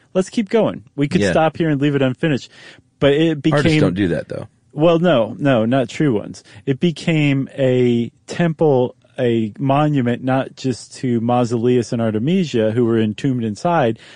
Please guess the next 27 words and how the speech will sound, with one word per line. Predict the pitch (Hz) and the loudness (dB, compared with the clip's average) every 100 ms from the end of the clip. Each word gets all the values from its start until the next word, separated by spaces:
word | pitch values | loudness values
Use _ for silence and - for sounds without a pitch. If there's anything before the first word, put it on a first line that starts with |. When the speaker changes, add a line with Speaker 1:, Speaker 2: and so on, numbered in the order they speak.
| - | -8
Speaker 1:
but | - 123 - | 0 0 0
it | 131 | -2
became | 127 - 143 | -2 -2 0
a | 127 | 0
monument | 120 127 135 135 120 117 - | 0 0 2 0 0 -2 -6
to | - 127 113 113 - | -8 -4 -4 -4 -2
art | 147 135 - | 0 0 -2
as | 117 104 | -8 -2
Speaker 2:
Yeah. | |
Speaker 1:
well. | 127 120 - - - _ | 2 2 0 -8 -18 _
That | 123 | -2
Speaker 2:
Like, | 127 | 2
Speaker 1:
was | |
Speaker 2:
we | 135 | 2
Speaker 1:
the | 127 | 2
Speaker 2:
can | |
Speaker 1:
way | 120 | 4
Speaker 2:
do | 107 | 4
Speaker 1:
the | |
Speaker 2:
whatever | 107 113 107 | 4 2 2
we | |
Speaker 1:
Unmuseum | 98 | 2
Speaker 2:
want | 123 139 | 2 0
now, | 98 117 | 0 -2
Speaker 1:
put | 90 | -2
it. | |
Speaker 2:
guys. | 82 80 - | -4 -6 -8